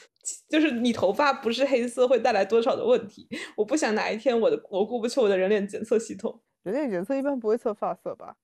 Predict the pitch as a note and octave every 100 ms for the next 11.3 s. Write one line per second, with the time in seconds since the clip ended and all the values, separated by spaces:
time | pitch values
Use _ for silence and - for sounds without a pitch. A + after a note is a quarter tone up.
0 | _ A3+ A3 G#3 F3+ F3 B3 - A#3 -
1 | C4+ A#3+ B3+ F4+ E4 C4 G#3+ C4+ C#4 C4+
2 | A3+ - - _ _ _ - D#4 B3+ G#3+
3 | B3+ F4+ D4+ - B3+ G3+ A3 G3+ C#4 A3+
4 | B3+ C#4 B3 F#3+ - C#4+ C4+ D#4 A#3 A#3
5 | B3 B3+ B3+ A#3 A3 G#3 G3+ F#3 G3 F#3+
6 | - A3+ A3 - - D4 E4+ C4 F#3 F#3
7 | G#3+ C4 A#3 A#3 G3 - - _ _ _
8 | _ _ - D#4 D#4 F#3 G3 B3+ D4 D#4
9 | G#3+ A3+ A#3+ A3+ B3 B3 G3+ E3 E3 F#3
10 | F3+ F3+ G#3 G#3 G3+ A3+ A3 - F3+ G3+
11 | G3 D#3+ -